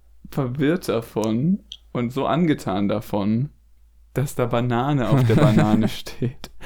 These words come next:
Speaker 1: Und ich, erst konnte ich's gar nicht nachvollziehen, aber dann habe ich mich auch gefragt, gibt es einen guten Grund dafür, dann überhaupt einen Aufkleber drauf zu machen?
Speaker 2: Hm.
Speaker 1: Wahrscheinlich, um nicht eine Bananenart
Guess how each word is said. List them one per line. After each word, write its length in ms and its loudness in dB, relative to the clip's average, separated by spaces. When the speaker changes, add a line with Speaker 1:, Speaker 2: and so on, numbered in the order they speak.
Speaker 1:
Und 140 2
ich, 180 0
erst 240 0
konnte 220 -2
ich's 80 -2
gar 180 2
nicht 140 0
nachvollziehen, 1080 0
aber 140 -2
dann 80 0
habe 60 2
ich 80 -4
mich 100 0
auch 140 -4
gefragt, 520 -6
gibt 240 -4
es 160 -4
einen 160 -2
guten 320 -2
Grund 260 -2
dafür, 360 -2
dann 180 -4
überhaupt 580 -4
einen 120 0
Aufkleber 480 -4
drauf 220 -4
zu 140 -6
machen? 340 4
Speaker 2:
Hm. 360 0
Speaker 1:
Wahrscheinlich, 800 -2
um 340 2
nicht 600 -2
eine 200 0
Bananenart 960 -2